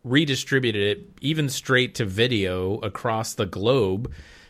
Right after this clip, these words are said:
you're probably still gonna net a couple million dollars at minimum. You know, so that's the thing is,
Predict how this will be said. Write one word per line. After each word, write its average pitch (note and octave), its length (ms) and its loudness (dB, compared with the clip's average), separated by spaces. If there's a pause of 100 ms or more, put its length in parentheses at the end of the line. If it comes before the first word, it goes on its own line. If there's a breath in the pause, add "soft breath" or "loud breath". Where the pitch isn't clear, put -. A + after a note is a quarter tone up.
(100)
you're E3 160 2
probably D#3 540 2
still D#3+ 280 2
gonna A2+ 240 -2
net A2 320 0
a G#2 80 -2
couple F#2+ 300 -2
million F#2+ 400 0
dollars G2 560 -2
at F2+ 80 -4
minimum. G#2 680 -4 (380 loud breath)
You D#3 100 0
know, D3 140 2
so D3 300 2
that's D#3 340 -2
the B2 140 -2
thing C#3 400 0
is, G#2 280 -4